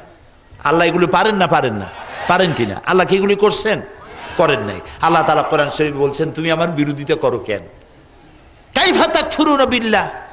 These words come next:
আল্লাহর সাথে কেমনে নাফরমানি করো? অথচ তুমি মৃত্যু ছিলে, আমি তোমারে জিন্দা করছি, তোমারে চোখ দিয়েছি, নাক দিয়েছি, মুখ দিয়েছি, খাবার জন্য জমিনে ধান দিয়েছি, আকাশ থেকে বৃষ্টি দিছি, পানি দিছি, ফসল দিছি,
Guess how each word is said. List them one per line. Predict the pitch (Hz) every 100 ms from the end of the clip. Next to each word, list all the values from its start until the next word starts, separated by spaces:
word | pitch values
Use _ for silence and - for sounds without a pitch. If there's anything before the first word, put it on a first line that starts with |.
| - -
আল্লাহর | 233 269
সাথে | 269 269 285
কেমনে | 294 285 339
নাফরমানি | 392 311 320 311 302
করো? | 262 240 175 - - - -
অথচ | - 202 240 247
তুমি | 240 285
মৃত্যু | 254 247 - 330
ছিলে, | - 240 208
আমি | 190 208
তোমারে | 220 208
জিন্দা | 165 175 151
করছি, | 131 120 - 113 - - - -
তোমারে | 175 180
চোখ | 180 196
দিয়েছি, | 139 143 160 160
নাক | 180 160
দিয়েছি, | 147 143 135 170
মুখ | 156 147
দিয়েছি, | 123 139 - 120 - - -
খাবার | - 214 214
জন্য | - 202 185
জমিনে | 180 185 190
ধান | 190 175 156
দিয়েছি, | 165 160 143 131 - -
আকাশ | 156 165 208 -
থেকে | 208
বৃষ্টি | 196 196 - 175
দিছি, | 170 165
পানি | 180 156 170
দিছি, | 170 165
ফসল | 196 151 165 160
দিছি, | 143 135